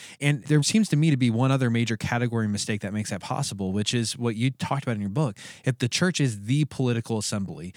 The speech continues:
the place where the kingdom of God is coming on earth as it is in heaven,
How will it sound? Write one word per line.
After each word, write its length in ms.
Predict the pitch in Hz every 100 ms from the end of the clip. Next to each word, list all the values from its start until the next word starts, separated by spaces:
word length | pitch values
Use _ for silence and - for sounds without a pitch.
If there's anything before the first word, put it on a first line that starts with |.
| - -
the 240 | 107 147
place 340 | 151 143 131 -
where 60 |
the 100 | 107
kingdom 340 | 107 123 113 107
of 140 | 98
God 320 | 101 101 98
is 240 | 101 113 104
coming 420 | - 113 107 101
on 200 | 98 101 98
earth 260 | 101 101
as 160 | 98 95
it 80 | 98
is 160 | 98
in 120 | 95 87
heaven, 460 | - 127 95 90